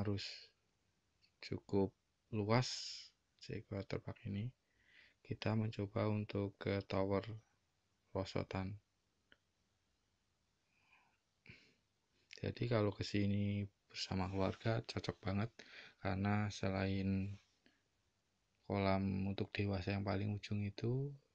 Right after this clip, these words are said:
untuk anak-anak, orang tua, semuanya ada. Cuma untuk yang suka free diving di sini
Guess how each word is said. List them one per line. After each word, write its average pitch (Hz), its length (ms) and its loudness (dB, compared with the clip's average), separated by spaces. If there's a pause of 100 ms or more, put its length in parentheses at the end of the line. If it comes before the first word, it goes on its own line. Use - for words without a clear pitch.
(340)
untuk 98 320 -4
anak-anak, 98 720 0 (160)
orang 98 320 -4
tua, 110 160 -2
semuanya 104 640 -4 (380)
ada. 98 420 -2
Cuma 104 380 0
untuk 101 260 -2 (800)
yang 98 320 2
suka 95 880 2
free 101 240 -2
diving 113 640 4
di 107 80 4
sini 104 380 0